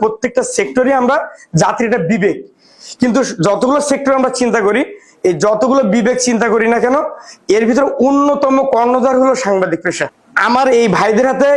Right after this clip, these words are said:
এমন ক্ষমতা আল্লাহ পাক দান করছেন, এই জাতি কিভাবে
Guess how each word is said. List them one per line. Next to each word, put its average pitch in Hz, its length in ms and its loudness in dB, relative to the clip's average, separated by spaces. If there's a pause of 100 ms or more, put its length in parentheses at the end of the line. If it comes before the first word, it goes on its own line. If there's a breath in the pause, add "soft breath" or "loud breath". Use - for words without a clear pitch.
(200)
এমন 254 180 0 (120)
ক্ষমতা 254 320 0
আল্লাহ 240 200 0
পাক 233 100 0 (100)
দান 226 180 0
করছেন, 233 300 0 (480 soft breath)
এই 208 140 2 (120)
জাতি 214 240 0 (120)
কিভাবে 247 300 2